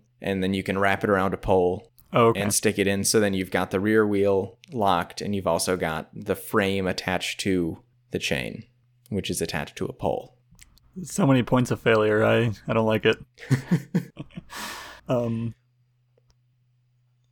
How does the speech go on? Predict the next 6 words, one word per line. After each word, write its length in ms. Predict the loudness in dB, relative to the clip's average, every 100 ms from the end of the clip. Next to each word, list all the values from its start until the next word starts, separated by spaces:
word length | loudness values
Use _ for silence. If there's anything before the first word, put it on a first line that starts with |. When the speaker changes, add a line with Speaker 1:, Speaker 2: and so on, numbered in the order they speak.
| _ _ -6
Speaker 2:
the, 560 | 2 4 6 4 -2 0
like, 340 | 4 4 2 -6
general 800 | 0 2 4 4 6 6 4 0 -4 -18 _ _ -6
goodness 480 | 0 2 4 2 2
of 140 | 0
people 540 | 2 2 2 2 0